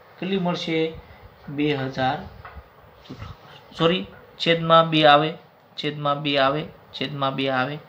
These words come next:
એટલે હજાર જૂલ છે ઉર્જા મળે. એટલે આપણને ખબર પડે કે આ રીતનું જે સપાટી હોય, ગોળી આવશે મિત્રો આ રીતે, એટલે આપણને વધારે અસર થાય. કારણ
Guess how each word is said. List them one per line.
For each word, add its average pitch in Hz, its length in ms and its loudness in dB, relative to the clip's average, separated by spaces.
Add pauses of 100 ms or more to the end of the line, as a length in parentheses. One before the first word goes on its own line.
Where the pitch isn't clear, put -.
(380)
એટલે 143 160 -4 (260)
હજાર 170 480 4
જૂલ 151 300 -2
છે 147 360 -6 (460)
ઉર્જા 127 340 -4
મળે. 123 180 -6 (440)
એટલે 156 200 2
આપણને 180 360 4
ખબર 165 220 0
પડે 165 300 2 (340)
કે 143 80 -2
આ 143 120 6
રીતનું 160 320 -2
જે 160 120 -6
સપાટી 151 480 -2
હોય, 170 220 0
ગોળી 147 340 2
આવશે 170 300 6
મિત્રો 147 240 -4
આ 135 120 2
રીતે, 135 240 -4 (680)
એટલે 135 120 2
આપણને 139 160 2
વધારે 135 260 4
અસર 127 140 -4
થાય. 123 160 -4
કારણ 170 360 6